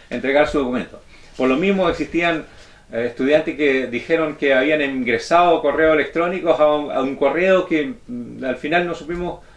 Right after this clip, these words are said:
que no era de la of-, de una oficina. Entonces, para evitar eso, dejamos solamente un correo electrónico para que aquellos que hacen su postulación a,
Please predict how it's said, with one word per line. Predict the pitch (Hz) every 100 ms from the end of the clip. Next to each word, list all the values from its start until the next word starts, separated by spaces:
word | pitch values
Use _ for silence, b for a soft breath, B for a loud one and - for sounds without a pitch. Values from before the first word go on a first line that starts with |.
| b b b 110
que | -
no | 131 151
era | 160
de | 151
la | 147
of-, | 131
de | 127 127 131
una | 131 139
oficina. | 127 143 190 180
Entonces, | 156 170 160 - B
para | - 139
evitar | 139 180 196
eso, | 196 175
dejamos | 156 175 175 -
solamente | 190 185 190 185
un | 190
correo | 196 185 180 180
electrónico | 165 190 202 202 214 - b b b b -
para | 131 127
que | 135 131
aquellos | 123 120 160 165
que | - 165
hacen | 185 - 156 139
su | 151
postulación | 131 123 131 127 160
a, | 151